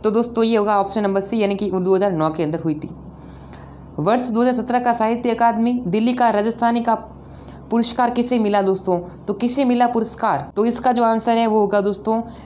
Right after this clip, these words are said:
नीरज डलिया को मिला था दोस्तों, नीरज डालिया को मिला। वनस्थली विद्यापीठ की स्थापना किस वर्ष में हुई थी? तो ये आया दोस्तों आपका answer,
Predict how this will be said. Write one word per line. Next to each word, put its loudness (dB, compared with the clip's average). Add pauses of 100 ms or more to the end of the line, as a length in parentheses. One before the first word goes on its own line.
(100)
नीरज 2 (200)
डलिया 2
को 0
मिला 2
था 0
दोस्तों, -2
नीरज -2
डालिया 2
को -4
मिला। -2 (800)
वनस्थली 2
विद्यापीठ 0
की 0
स्थापना 0 (140)
किस -6
वर्ष 0
में 0
हुई 2
थी? -6 (440)
तो 2 (160)
ये 2
आया 4
दोस्तों 0
आपका -2
answer, -2